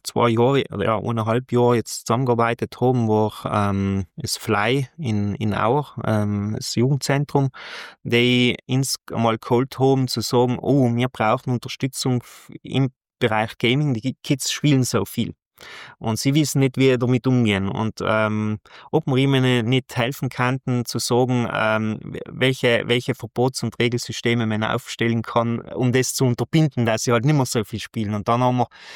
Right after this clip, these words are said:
äh, war ganz cool, das war der, äh, Einstiegspunkt. Und, äh, in der ganzen, ähm, Arbeit mit ihnen, ähm, jetzt haben sie einen Mitarbeiter unten, der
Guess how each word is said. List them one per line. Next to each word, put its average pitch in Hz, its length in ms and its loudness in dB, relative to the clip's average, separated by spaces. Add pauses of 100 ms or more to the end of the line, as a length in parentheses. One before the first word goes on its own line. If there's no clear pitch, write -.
(300)
äh, 127 100 0
war 139 140 4
ganz 127 240 0 (140)
cool, 156 80 4
das 135 180 0
war 127 100 4
der, 113 140 -2 (160)
äh, 104 460 -4
Einstiegspunkt. - 1400 -4 (360)
Und, 123 480 0 (120)
äh, 113 480 2
in - 260 -2
der 135 80 0
ganzen, 123 720 0
ähm, - 640 -6
Arbeit 135 560 2
mit 107 160 -4
ihnen, 135 320 2
ähm, 117 720 0
jetzt - 260 -2
haben 127 160 0
sie 113 280 0
einen 107 260 0
Mitarbeiter 139 600 -2
unten, 139 440 -2
der 113 280 2